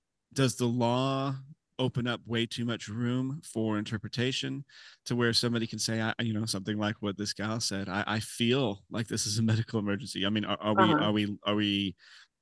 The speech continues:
Speaker 1: relegated to that level of subjectivity, or are there things in place that theoretically at least should protect from actually murdering children? Because,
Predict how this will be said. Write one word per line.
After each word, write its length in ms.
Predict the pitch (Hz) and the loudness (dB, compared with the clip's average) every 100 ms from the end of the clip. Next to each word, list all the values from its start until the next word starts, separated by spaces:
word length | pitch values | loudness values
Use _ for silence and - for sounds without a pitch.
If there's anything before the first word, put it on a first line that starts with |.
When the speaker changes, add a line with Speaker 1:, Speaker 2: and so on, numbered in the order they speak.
| _ - | _ -4
Speaker 1:
relegated 680 | 110 127 139 127 135 131 110 | 4 6 6 4 2 2 0
to 80 | 101 | 0
that 240 | 113 113 | 0 0
level 400 | 113 107 110 104 | -2 -2 -2 -4
of 220 | 104 107 | -2 -2
subjectivity, 920 | - 113 104 101 - 120 123 127 127 156 - | -2 -2 -4 -6 -4 -2 0 -2 -2 -8 -10
or 440 | 110 110 101 101 95 - - _ _ | -4 0 0 0 -2 -8 -18 _ _
are 120 | 117 | 2
there 100 | 117 | 2
things 340 | 110 127 127 113 | 0 0 -2 -2
in 100 | 110 | -6
place 420 | - 117 113 - | -2 -2 0 -2
that 140 | 98 - | -6 -4
theoretically 760 | 120 117 101 113 113 - 98 | 0 2 2 0 0 -4 -4
at 120 | 95 - | -4 -2
least 220 | 101 - | -2 -2
should 200 | - 87 | -4 -6
protect 420 | 92 - 104 98 | -10 -6 -4 -4
from 200 | - 92 | -6 -6
actually 380 | 98 90 - 92 | -4 -6 -6 -6
murdering 440 | 92 92 90 92 92 | -4 -4 -4 -6 -6
children? 440 | - 87 85 85 | -6 -6 -6 -6
Because, 380 | 85 101 92 | -6 -4 -4